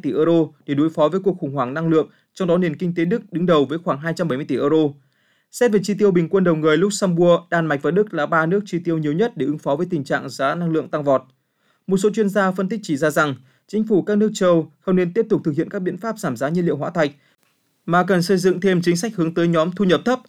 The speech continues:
và tăng thu nhập các ngành kinh tế khác. Cuộc khủng hoảng năng lượng châu Âu hiện vẫn chưa được giải quyết và châu Âu đang phải đối mặt với sự cạnh tranh trợ cấp với đạo luật giảm lạm phát của Mỹ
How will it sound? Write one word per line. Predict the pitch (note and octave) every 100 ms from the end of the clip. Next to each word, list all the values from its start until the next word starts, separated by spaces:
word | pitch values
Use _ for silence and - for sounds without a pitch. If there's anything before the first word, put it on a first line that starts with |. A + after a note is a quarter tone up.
| _ _
và | E3 D#3+
tăng | F#3+
thu | F#3+
nhập | F3+ D3 C#3
các | G#3+
ngành | G#3 D#3
kinh | C#3 E3
tế | D3+
khác. | D3+ B3 B3 _ _ _ _ _ _
Cuộc | - G#3
khủng | G3+
hoảng | E3 D3
năng | F#3
lượng | F#3+ E3+
châu | G3
Âu | F#3 E3+ - _ -
hiện | F#3
vẫn | G#3
chưa | G#3+ F#3+
được | D#3
giải | C#3+ C3
quyết | A3 A3
và | D3
châu | D3 E3+
Âu | D#3+
đang | - E3
phải | D#3
đối | C#3 F3
mặt | D#3+
với | D#3+
sự | D#3+ F3+
cạnh | F#3 E3+
tranh | F3 D#3+
trợ | C#3+
cấp | - A3 A3 _ _
với | F#3+
đạo | F#3+
luật | D#3+ C#3+
giảm | C#3 A#2
lạm | -
phát | A3+ A#3
của | -
Mỹ | C#3 F3